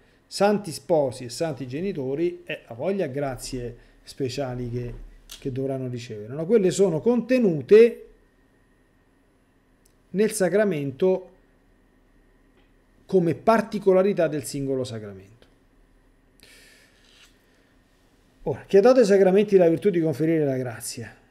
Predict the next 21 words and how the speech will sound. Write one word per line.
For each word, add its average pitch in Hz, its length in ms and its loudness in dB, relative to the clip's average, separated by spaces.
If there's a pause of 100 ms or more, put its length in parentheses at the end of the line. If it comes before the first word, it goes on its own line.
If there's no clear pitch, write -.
(260)
duecentosettantadue. 117 960 -8
Questa 127 240 -6
ovviamente 143 360 -4
è 135 40 -8
una 120 80 -8
domanda 113 540 -10 (1120)
facile. 113 600 -14 (640)
Gesù 120 280 -8
Cristo, 165 420 -2
l'uomo 110 260 -10
Dio, 104 280 -14
ha 107 40 -16
dato 131 200 -6
ai 139 40 0
sacramenti 156 500 -2
la 180 120 4
virtù 147 280 -4
di 151 40 -4
conferire 135 340 -2
la 131 120 -4
grazia, - 500 -14